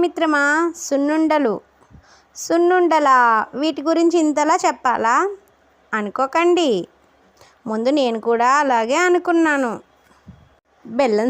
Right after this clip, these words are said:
సున్నుండలు, పంచదార సున్నుండలు అవి రెండూ కావు, పటిక బెల్లం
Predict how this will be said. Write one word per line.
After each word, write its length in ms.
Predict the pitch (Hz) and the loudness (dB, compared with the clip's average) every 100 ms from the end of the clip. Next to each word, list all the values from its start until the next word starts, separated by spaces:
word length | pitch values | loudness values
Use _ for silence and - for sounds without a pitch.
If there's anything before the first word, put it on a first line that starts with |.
| 254 | -2
సున్నుండలు, 560 | 294 285 285 277 277 302 - | -2 0 -2 -2 0 -2 -2
పంచదార 440 | 285 269 254 277 277 | -2 -2 0 0 0
సున్నుండలు 600 | 285 277 269 269 254 277 302 320 - - 247 | -2 -2 -2 -2 -2 0 0 -2 -12 -4 -2
అవి 140 | 269 262 | 0 0
రెండూ 300 | 247 247 294 320 | -2 0 -2 2
కావు, 380 | 311 294 311 262 - _ _ _ | 2 2 2 0 -2 _ _ _
పటిక 260 | 202 185 220 | -8 -6 -4
బెల్లం 260 | 240 285 | -2 0